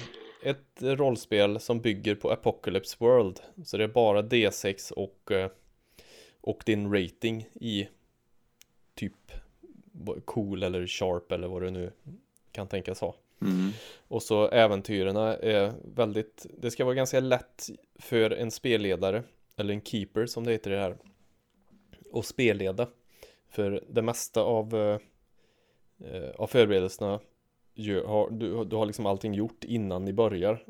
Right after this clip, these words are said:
Speaker 1: Och sen så kräver det ganska mycket av spelarna att de är med och berättar väldigt mycket och så, så att,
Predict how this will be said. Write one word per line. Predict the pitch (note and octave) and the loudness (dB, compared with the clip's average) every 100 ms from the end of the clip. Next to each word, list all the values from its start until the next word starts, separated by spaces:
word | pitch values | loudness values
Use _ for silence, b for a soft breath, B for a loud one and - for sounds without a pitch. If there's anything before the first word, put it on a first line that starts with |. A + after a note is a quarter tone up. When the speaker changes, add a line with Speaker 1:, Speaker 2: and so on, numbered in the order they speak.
| A#3 | -14
Speaker 1:
Och | G#2 | -8
sen | G#2+ G2 | -6 -6
så | - A2 G#2 | -4 -4 -4
kräver | - A#2 G2 F#2+ | 0 0 2 2
det | |
ganska | A2 A2 G#2 | 0 -2 -4
mycket | A2 F2+ | -4 -4
av | F#2 | -4
spelarna | - A#2 F#2 G2 | -2 0 0 -2
att | A#2 | -4
de | G#2+ G#2+ | -4 -4
är | A#2 | -2
med | B2 | 0
och | G2 | 0
berättar | A2 G#2 - G2 | 0 -2 -4 -8
väldigt | G#2 G#2+ G2 | -6 -6 -6
mycket | G#2+ A2 - | -8 -8 -10
och | |
så, | - G2+ | -10 -10
så | - | -10
att, | G#2+ - | -12 -14